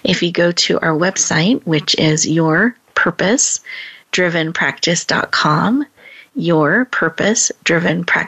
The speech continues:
there's all these beautiful picture boxes you can click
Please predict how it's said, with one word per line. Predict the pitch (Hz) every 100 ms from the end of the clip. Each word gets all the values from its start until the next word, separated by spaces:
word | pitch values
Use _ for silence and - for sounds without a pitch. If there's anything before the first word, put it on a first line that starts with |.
| - 190 - 127 - - 156 175 277 285 - - -
there's | 175 175
all | 185
these | 185 180
beautiful | 170 202 - -
picture | - 240 - 233 220
boxes | 214 202 - - 214 214
you | 196
can | - 170
click | 156 277 -